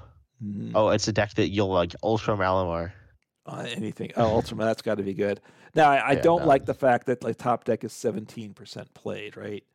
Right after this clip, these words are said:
Speaker 2: Uh, yeah, Blacephalon Naganadel, uh,
Speaker 1: But
Speaker 2: was, uh, is the big one-shot deck. Uh, it, it got better with Welder, but before then, uh,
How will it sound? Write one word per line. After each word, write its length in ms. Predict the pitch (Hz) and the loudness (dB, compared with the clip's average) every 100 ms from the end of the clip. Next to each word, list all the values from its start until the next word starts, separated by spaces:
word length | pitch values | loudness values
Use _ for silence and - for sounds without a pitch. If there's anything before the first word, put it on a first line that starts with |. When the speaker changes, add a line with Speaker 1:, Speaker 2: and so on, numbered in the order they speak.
| _ _ _ _ _ - | _ _ _ _ _ 2
Speaker 2:
Uh, 260 | 104 101 | 4 4
yeah, 220 | 90 92 95 | 4 2 2
Blacephalon 560 | 120 131 156 - 135 | 0 0 0 0 0
Naganadel, 720 | 104 98 92 92 92 92 87 95 - - _ | 0 -2 -2 -2 0 2 0 -4 -18 -20 _
uh, 380 | - 95 85 80 | 0 2 2 2
Speaker 1:
But 140 | - 98 | 0 0
Speaker 2:
was, 260 | 92 90 | 0 -2
uh, 220 | 87 82 73 | 0 0 0
is 180 | 98 101 | -4 -4
the 120 | 98 | -4
big 240 | 98 98 | -2 0
one-shot 560 | 95 92 92 87 78 - | 0 -2 -2 -2 -2 -4
deck. 340 | 82 80 82 - - | -4 -2 -4 -10 -6
Uh, 220 | 87 85 | -2 -2
it, 80 | 85 107 | 0 -2
it 60 | 101 | -2
got 300 | 101 135 90 | 0 -2 0
better 400 | 87 98 98 95 | -2 -2 0 -2
with 280 | 67 80 87 | -2 -6 -4
Welder, 580 | 82 87 113 123 120 123 135 - - - | 0 0 2 0 0 -4 -14 -18 -12 -8
but 220 | - 120 | -6 -6
before 360 | 107 - 98 95 | -8 -4 -2 0
then, 460 | 95 90 90 87 92 - - _ _ _ | 0 -2 -4 -8 -12 -18 -20 _ _ _
uh, 380 | 95 90 87 87 | 0 2 2 0